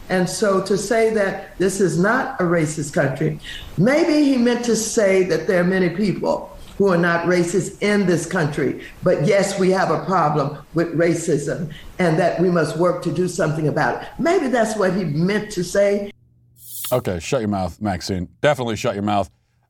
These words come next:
Speaker 2: Um, no, that's not what he meant to say. Maybe, no, uh, you know, maybe he meant, th-, there's no way he disagreed with me. It's not possible. Uh, no one can disagree with me. I, I think what he meant to, to say was that he agrees with me.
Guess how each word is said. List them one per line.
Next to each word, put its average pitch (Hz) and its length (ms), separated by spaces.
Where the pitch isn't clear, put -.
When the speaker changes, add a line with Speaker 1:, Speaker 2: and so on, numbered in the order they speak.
Speaker 2:
Um, 113 500
no, 175 160
that's 170 160
not 202 100
what 180 80
he 123 80
meant 120 140
to 113 100
say. 104 240
Maybe, 311 540
no, 247 380
uh, 226 120
you 240 100
know, 247 360
maybe 277 340
he 247 100
meant, 214 340
th-, 240 140
there's 247 180
no 254 160
way 233 160
he 185 100
disagreed 151 460
with 110 140
me. 113 160
It's 117 240
not 170 180
possible. 127 540
Uh, 117 320
no 160 160
one 170 160
can 143 100
disagree 143 320
with 135 100
me. 127 220
I, 135 180
I 165 140
think 294 260
what 277 120
he 220 80
meant 196 340
to, 185 120
to 156 260
say 170 320
was 151 180
that 147 100
he 139 120
agrees 160 320
with 123 120
me. 98 240